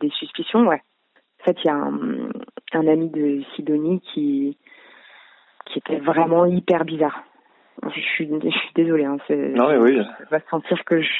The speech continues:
Speaker 1: l'appréciais pas particulièrement, cette personne, mais il était vraiment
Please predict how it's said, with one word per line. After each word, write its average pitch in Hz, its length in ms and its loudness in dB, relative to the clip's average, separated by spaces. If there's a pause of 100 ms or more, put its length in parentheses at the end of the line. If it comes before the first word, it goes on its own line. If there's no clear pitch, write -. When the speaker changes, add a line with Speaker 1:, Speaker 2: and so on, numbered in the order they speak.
Speaker 1:
l'appréciais - 460 0
pas 175 120 2
particulièrement, 185 680 0
cette - 120 0
personne, 190 420 2
mais 175 80 4 (240)
il 160 60 2
était 160 160 4
vraiment 160 500 0